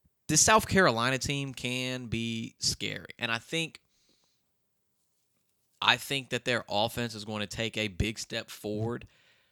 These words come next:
because they even have Luke Doty as the backup quarterback who started four games last year, who was two and two. He had some pretty decent numbers, uh,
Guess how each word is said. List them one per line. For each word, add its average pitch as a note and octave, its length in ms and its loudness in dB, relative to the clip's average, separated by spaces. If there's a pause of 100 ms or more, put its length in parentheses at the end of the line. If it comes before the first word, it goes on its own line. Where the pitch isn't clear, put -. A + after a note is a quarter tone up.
(380)
because A2+ 600 -2 (260)
they C3+ 100 2
even C3 300 -2
have A#2+ 200 0
Luke A#2+ 220 -4
Doty A2+ 460 2 (120)
as G#2+ 420 0 (160)
the G#2+ 100 -6
backup A#2+ 440 2
quarterback G2 680 0 (520)
who C3+ 100 -6
started C#3+ 360 2
four C3+ 200 0
games A#2 300 0
last C3 340 4
year, G#2+ 220 2
who A#2+ 120 0
was A#2 160 2
two C#3 200 0
and A2+ 120 -8
two. A#2+ 260 -4
He D#3 180 -4
had C3 300 4 (260)
some C#3 180 -10
pretty C3 220 -2
decent B2+ 420 -2
numbers, A2 480 -2 (380)
uh, B2 260 4